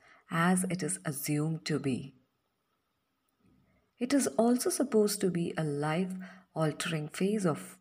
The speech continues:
for a couple, particularly for the female, and should be enjoyed as much as possible. Isn't it so?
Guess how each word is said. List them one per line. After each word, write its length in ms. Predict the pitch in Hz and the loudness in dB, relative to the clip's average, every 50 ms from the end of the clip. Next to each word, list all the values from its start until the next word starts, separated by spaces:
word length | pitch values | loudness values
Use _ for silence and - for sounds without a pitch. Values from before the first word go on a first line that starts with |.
| _ _ | _ _
for 240 | - - 175 165 | -2 0 0 0
a 160 | 143 113 123 - - _ | 2 -2 -6 -10 -8 _
couple, 480 | - 185 180 185 185 165 131 123 131 156 - - - _ _ _ _ _ _ - | 2 2 4 2 2 -2 -2 -4 -4 -6 -10 -14 -20 _ _ _ _ _ _ 2
particularly 760 | 180 185 185 185 185 214 190 - 208 190 185 180 180 180 185 | 2 2 4 2 0 -2 -2 0 0 0 2 2 2 0 -2
for 120 | 185 180 | -4 -6
the 100 | - - | -8 -10
female, 640 | - - - - 214 220 214 175 139 131 131 143 139 - - _ _ _ _ _ - | -14 -14 -4 -2 0 2 2 2 0 0 -2 -6 -8 -12 -20 _ _ _ _ _ -4
and 160 | - 240 247 | -2 -2 0
should 140 | - 330 277 | 0 0 0
be 80 | 302 277 | 0 2
enjoyed 520 | 254 220 214 196 202 196 202 208 208 202 - - - | 2 2 2 2 4 4 4 4 2 0 -4 -4 -2
as 460 | 190 196 196 208 214 214 220 202 202 | -2 -2 0 -2 -2 -2 -4 -4 -4
much 180 | 196 190 185 175 | -6 -4 -4 -4
as 160 | - - - | -6 -6 -8
possible. 560 | - 143 139 139 139 - 135 135 131 131 - - - - _ _ _ _ _ _ _ _ _ _ _ _ - | -8 -6 -6 -6 -6 -8 -8 -6 -6 -8 -8 -12 -16 -20 _ _ _ _ _ _ _ _ _ _ _ _ -4
Isn't 480 | - 156 151 139 151 202 214 226 - - | -2 0 0 2 4 4 4 4 4 4
it 260 | 254 247 254 - - | 2 2 2 -2 -4
so? 500 | - - - 262 277 330 415 403 - | 0 2 4 4 6 6 4 4 2